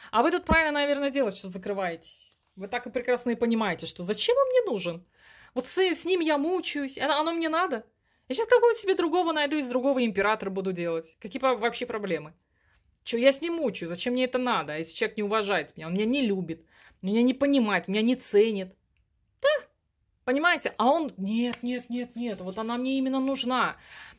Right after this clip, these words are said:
Ну какой другой женщине я как дурак такой нужен? Ну кто со мной ещё будет нянькаться? А у нас щас женщины умные, никто нянькаться уже действительно не хочет.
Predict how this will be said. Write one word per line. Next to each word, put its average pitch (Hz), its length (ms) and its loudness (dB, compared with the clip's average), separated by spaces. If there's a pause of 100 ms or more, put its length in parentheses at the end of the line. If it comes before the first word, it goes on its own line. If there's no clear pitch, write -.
Ну 214 100 -6
какой 269 300 2
другой 294 420 4
женщине 277 460 0
я 247 60 4
как 240 180 2
дурак 247 320 4
такой 226 260 -2
нужен? 165 360 -6
Ну 233 180 -2
кто - 260 -6
со 277 160 0
мной 262 140 2
ещё 254 160 -2
будет 233 340 -4
нянькаться? 180 640 -4 (840)
А 208 160 2
у 226 40 4
нас 240 140 4
щас 233 160 2
женщины 226 380 2
умные, 233 260 2
никто 190 220 2
нянькаться 214 420 -2
уже 196 160 -2
действительно 202 400 -4
не 185 140 -2
хочет. - 340 -8